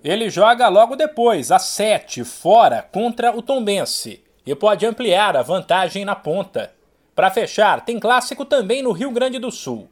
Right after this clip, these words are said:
Líder e invicto, o Grêmio fecha a rodada no domingo, sete da noite, em casa, contra o Juventude.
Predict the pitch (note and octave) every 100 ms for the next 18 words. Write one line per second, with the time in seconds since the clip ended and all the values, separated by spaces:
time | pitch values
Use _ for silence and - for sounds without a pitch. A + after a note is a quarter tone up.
0 | _ _ _ _ B2+ F3+ C#4+ B3+ C4 A#3
1 | E3 B3 G3 F#3+ F#3+ _ B3+ B3+ - _
2 | - E4 B3 C#4+ C#4 A3 - C4 B3 C4
3 | G#3+ G#3+ C3 A#3+ A#3+ A#3+ A#3+ A3 A3 B3
4 | A3+ D#3+ A#3+ A#3 A#3+ A3 C3 A#2+ D#3+ G#3+
5 | - F#3+ C#3+ A2+ B2+ - G#3+ A3 A#3 A3
6 | F#3+ A3 A#3+ - F#3+ A3+ B2 G#2